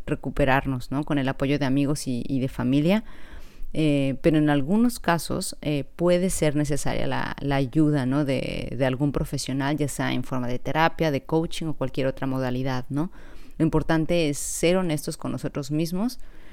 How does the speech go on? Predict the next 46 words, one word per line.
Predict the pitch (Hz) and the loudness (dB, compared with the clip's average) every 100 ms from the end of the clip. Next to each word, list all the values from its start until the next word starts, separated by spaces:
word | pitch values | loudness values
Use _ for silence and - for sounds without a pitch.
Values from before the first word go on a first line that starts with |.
| - - - | -10 -12 -8
y, | - 165 147 135 131 | -2 2 2 2 2
e | - | 2
identificar, | 165 160 143 147 - - 143 135 | 4 2 -2 -4 -6 0 2 2
¿no? | 120 - 180 | 0 0 0
O | 139 | 0
sea, | - 135 | -2 -4
si | - | -4
podemos | - 139 156 170 151 | -2 2 2 2 2
lidiar | 156 151 147 | 2 2 2
con | 156 | 2
este | 147 - | 2 0
patrón, | 156 - 151 165 | -2 0 0 -2
si | 160 | 0
podemos | 143 147 | -2 0
trabajar | - 123 - - 170 180 | -2 -2 -2 4 6 6
por | 156 | 2
nuestra | 147 139 | 2 -2
parte | - 143 151 | -2 -2 -4
con | 143 | -4
este | 135 - | -4 -6
patrón | - 131 170 190 | -6 -4 -2 0
o | 175 | 0
si, | - 143 131 | 0 -2 -2
o | 139 | -4
si | - | -4
necesitamos | 139 143 139 151 170 185 185 160 | -4 -2 -4 -2 0 0 -2 0
una, | 151 135 135 - - - - - | 0 0 -4 -8 -12 -12 -10 -2
un, | 165 156 143 139 | 2 2 2 2
una | 170 | 2
ayuda | 160 147 143 | 2 2 0
externa, | - - 147 135 123 | -2 0 0 0 0
¿no? | 135 170 | -2 0
No | 151 | 2
hay | 147 147 | 2 2
nada | 151 165 170 170 | 2 2 2 0
de | 170 156 | 0 0
malo | 147 139 135 | 0 0 -2
en | |
pedir | 135 131 135 | -2 -4 -2
ayuda | 131 139 135 | -2 -2 -4
cuando | 139 131 | -4 -4
la | 120 | -4
necesitamos. | 120 123 127 131 139 147 185 196 - - - - | -4 -6 -6 -4 -2 0 -2 -4 -10 -16 -14 -8
Así | - 147 156 | -4 -2 -2
es | - | 0
que | 175 170 147 | 2 4 4